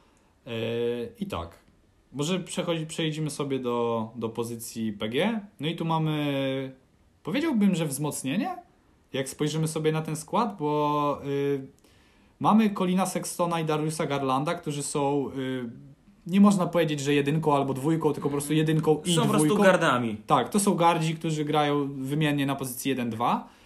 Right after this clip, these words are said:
Speaker 1: y, i dostają takiego, powiedziałbym, profesora.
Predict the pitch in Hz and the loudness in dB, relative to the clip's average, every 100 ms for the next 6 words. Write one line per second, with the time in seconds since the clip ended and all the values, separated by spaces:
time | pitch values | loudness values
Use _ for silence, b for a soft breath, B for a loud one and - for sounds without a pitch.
0 | b b - 135 135 - 175 156 160 - | b b -4 -2 -2 -4 -4 0 0 0
1 | - 277 285 214 202 233 220 220 214 - | -2 0 0 0 0 2 2 2 0 -4
2 | - _ _ _ - 214 240 214 214 202 | -20 _ _ _ 0 2 6 6 6 6
3 | 196 208 - 107 92 87 | 4 2 2 0 -2 -4